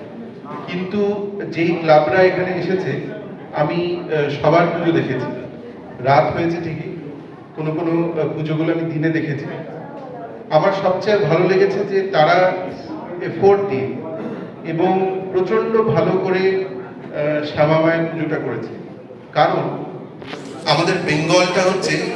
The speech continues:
কালীকুল, মানে, আর ওই পার্টটা, নর্থটা হচ্ছে শ্রীকুল বলা হয়।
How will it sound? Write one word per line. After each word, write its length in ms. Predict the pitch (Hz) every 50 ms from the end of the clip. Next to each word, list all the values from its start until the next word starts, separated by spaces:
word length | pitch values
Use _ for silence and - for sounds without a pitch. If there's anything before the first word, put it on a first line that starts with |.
| - - -
কালীকুল, 800 | 151 147 151 160 170 165 160 160 135 123 107 110 110 - - 135
মানে, 280 | 131 131 131 127 127 123 123 120 117 - - - - -
আর 140 | 135 127 123 123 123 139
ওই 100 | 165 165 165 160
পার্টটা, 360 | 175 160 160 - - - 123 107 - - 131 -
নর্থটা 600 | - 151 170 175 170 - - - - - 165 160
হচ্ছে 280 | 156 - 160 160 156 -
শ্রীকুল 520 | 160 165 - 196 190 185 - 180 165 165
বলা 120 | 135 131 -
হয়। 120 | - -